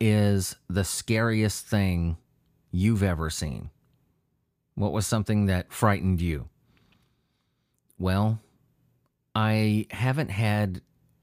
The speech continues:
I wouldn't say any legitimate paranormal or strange events like that in my life. Every family does have its ghost story, right?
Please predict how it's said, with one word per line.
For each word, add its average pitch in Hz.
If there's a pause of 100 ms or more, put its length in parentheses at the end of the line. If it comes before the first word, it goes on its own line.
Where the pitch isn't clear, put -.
(140)
I 107
wouldn't 113
say 110
any 101
legitimate 120 (680)
paranormal 143
or 117
strange 123 (180)
events 117
like 101
that 104
in 95
my 87
life. 82
Every 123
family 104
does 98
have 87
its 90
ghost 107
story, 80
right? 80